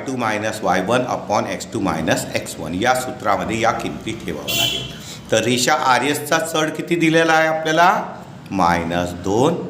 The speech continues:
is equal to वाय टू मायनस वाय वन. तर वाय टू किती आहे? के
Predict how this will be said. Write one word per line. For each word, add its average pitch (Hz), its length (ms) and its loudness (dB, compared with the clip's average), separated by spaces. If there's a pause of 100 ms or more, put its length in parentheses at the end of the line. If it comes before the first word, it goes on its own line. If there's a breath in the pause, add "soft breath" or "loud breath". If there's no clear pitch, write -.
(800)
is 92 300 -2
equal 87 440 2 (220)
to 160 240 8 (920 loud breath)
वाय 127 360 4
टू 175 100 4
मायनस 117 500 4
वाय 92 200 -2
वन. 80 200 -6
तर - 140 -6
वाय 104 340 4
टू 156 60 0
किती 175 320 0
आहे? 180 180 4 (880)
के 92 400 -4